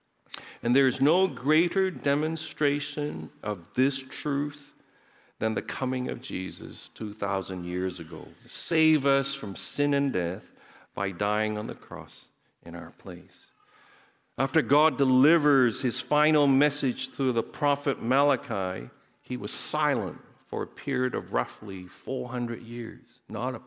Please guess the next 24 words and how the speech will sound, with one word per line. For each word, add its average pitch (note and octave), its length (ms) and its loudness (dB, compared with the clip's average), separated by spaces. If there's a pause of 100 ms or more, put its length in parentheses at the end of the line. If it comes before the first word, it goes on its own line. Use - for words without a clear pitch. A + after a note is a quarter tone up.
peep C#3+ 340 -10 (200)
from B2 280 -4
God, A2 380 -6 (1040)
until F#3+ 540 2
the F#3 180 0
angel D#3+ 520 4
Gabriel's B2+ 800 4
appearance B2+ 680 0
to B2 100 -2
Mary, C#3 640 2 (380)
telling G3+ 420 4
her D3 240 6
that C3 240 2
she E3 300 0
would D#3+ 320 4
miraculously C#3 960 0
conceive B2+ 800 -4
Jesus, C#3 680 -4 (160)
the G#2 80 -6
Son D#3 360 0
of D#3 120 -4
the D3 60 -4
Most A#2+ 400 -2
High, A2 440 0